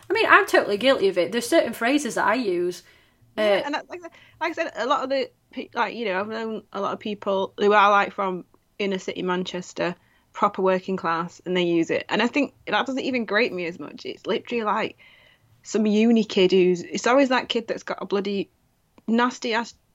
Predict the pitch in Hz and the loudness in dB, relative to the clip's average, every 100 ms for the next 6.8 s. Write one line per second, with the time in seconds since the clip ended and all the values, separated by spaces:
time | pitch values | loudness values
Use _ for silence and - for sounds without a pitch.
0 | _ - 262 - 233 - 220 - 240 - | _ -4 -4 -2 -4 -2 -2 0 -4 -4
1 | 240 - 175 - 165 165 156 - 214 196 | -4 -4 -6 -4 -2 -2 -2 0 0 0
2 | 214 202 196 196 185 - 185 180 185 151 | -2 -2 -2 0 0 0 -2 -2 -2 -2
3 | 180 165 180 - 180 170 139 165 - - | -4 -4 -6 -4 -2 -2 -4 -8 -14 -20
4 | _ _ _ - 247 139 165 190 220 220 | _ _ _ -4 0 0 0 0 0 -2
5 | - - 240 247 226 - 240 277 - - | -6 0 2 2 0 0 2 0 0 0
6 | 247 226 226 202 - 170 165 165 | 0 0 -6 -12 -8 -8 -6 -10